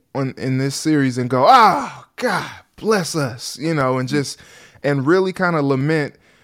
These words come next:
some of the decisions that were made from coaching staff all the way down,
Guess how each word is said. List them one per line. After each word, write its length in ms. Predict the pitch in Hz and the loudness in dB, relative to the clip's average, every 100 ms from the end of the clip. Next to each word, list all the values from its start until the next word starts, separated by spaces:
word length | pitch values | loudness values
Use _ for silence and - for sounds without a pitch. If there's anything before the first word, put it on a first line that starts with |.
| _ _ | _ _
some 300 | - 196 196 | -4 -2 0
of 60 | 165 | -2
the 100 | 139 | -2
decisions 720 | 135 - 175 175 147 135 123 | -4 -2 2 2 0 -4 -2
that 340 | 135 123 - | -2 -2 -6
were 180 | 135 131 | -4 -2
made 340 | 131 147 143 131 | 0 2 0 0
from 400 | 151 143 123 120 | -2 0 0 -4
coaching 460 | - 185 208 196 | -2 0 0 -4
staff 460 | 180 - 185 180 165 _ _ - | -6 0 2 0 -2 _ _ -2
all 240 | 147 165 | 2 2
the 100 | 156 | 0
way 220 | 147 143 | 0 0
down, 520 | 135 143 127 113 110 | 0 0 -2 -6 -12